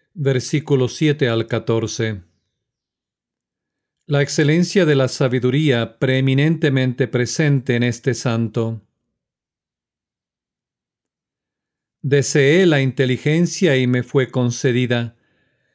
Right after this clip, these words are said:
e invoqué al espíritu de la sabiduría y vino a mí,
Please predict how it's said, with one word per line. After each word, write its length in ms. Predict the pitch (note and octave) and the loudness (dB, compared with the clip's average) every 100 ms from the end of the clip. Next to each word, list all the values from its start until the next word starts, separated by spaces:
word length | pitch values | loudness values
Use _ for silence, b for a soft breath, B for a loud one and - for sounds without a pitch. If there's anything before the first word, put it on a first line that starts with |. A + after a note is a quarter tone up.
| _ | _
e 160 | D#3 | 0
invoqué 420 | D#3 D3 D3+ F3+ E3 | 2 2 2 2 2
al 140 | D#3 | 2
espíritu 600 | C#3+ - - E3 D3 C#3+ | 0 -2 0 0 2 0
de 120 | B2+ | 0
la 100 | B2 | 0
sabiduría 720 | A#2+ C#3+ B2 A#2+ B2+ C#3 C3 | -2 -2 0 0 2 2 2
y 80 | B2+ | 2
vino 400 | B2 D#3 B2+ A2+ | 2 2 2 0
a 40 | A2 | -2
mí, 320 | A2 G#2+ | -2 -6